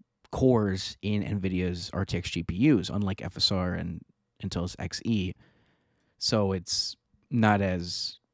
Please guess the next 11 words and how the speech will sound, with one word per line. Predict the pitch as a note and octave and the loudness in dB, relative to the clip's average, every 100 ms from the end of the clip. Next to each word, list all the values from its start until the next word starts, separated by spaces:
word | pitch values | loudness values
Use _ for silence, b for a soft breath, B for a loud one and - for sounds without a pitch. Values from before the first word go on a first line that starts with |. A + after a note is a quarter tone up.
| _ _ _ _ _ _ - | _ _ _ _ _ _ -2
detrimental, | A#2+ G#2+ A2 A2 G#2+ A2 G2+ F#2+ | -2 0 0 2 0 0 0 0
and | F#2 | -2
it's | F#2+ - - | -6 -6 2
overall | B2 A2+ A#2+ A2+ G#2 - | 4 6 6 6 4 2
been | - A2 - | 0 0 0
pretty | - E4+ F#4 B3+ | 0 0 -6 -8
qual-, | - F3 E3+ C#3+ | -8 -8 -6 -4
uh, | B2 | -4
pretty | - - | 0 -2
good | - F3+ | -2 -2
quality. | - A#2+ G3 A3+ A#3+ | 2 6 6 4 0